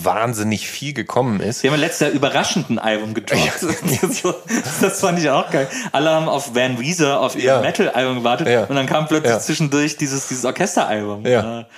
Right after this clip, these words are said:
Speaker 2: das ist doch auch geil, ein überraschendes Album zu droppen.
Speaker 1: <laughs>
Speaker 2: Als nächstes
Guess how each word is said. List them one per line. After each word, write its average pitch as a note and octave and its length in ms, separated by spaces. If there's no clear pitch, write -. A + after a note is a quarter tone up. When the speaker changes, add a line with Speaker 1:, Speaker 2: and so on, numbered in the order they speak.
Speaker 2:
das B2 120
ist C#3 200
doch F#3 100
auch G#3 220
geil, C#3+ 280
ein D3+ 80
überraschendes C#3+ 600
Album A#2+ 320
zu - 160
droppen. A#2 400
Speaker 1:
<laughs> D3 140
Speaker 2:
Als D3+ 200
nächstes E3+ 320